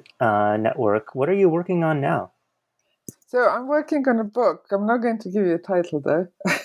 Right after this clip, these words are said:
Speaker 2: <laughs>
Speaker 1: That's okay.
Speaker 2: But it's going to be, um, slightly different. It's not going to take necessarily, um,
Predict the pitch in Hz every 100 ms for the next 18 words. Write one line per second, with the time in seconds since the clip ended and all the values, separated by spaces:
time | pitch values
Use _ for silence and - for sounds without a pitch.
0 | - - 180 208 - 131 135 127 143 -
1 | 247 - 269 294 - - _ - 208 233
2 | 190 285 254 214 247 240 185 - 170 196
3 | 196 196 185 _ _ _ - 320 320 262
4 | 233 226 180 156 175 180 240 262 254 254
5 | 214 - - - - 208 202 196 208 196
6 | 180 202 196 196 190 175 _ _ _ _
7 | _ - 143 175 165 165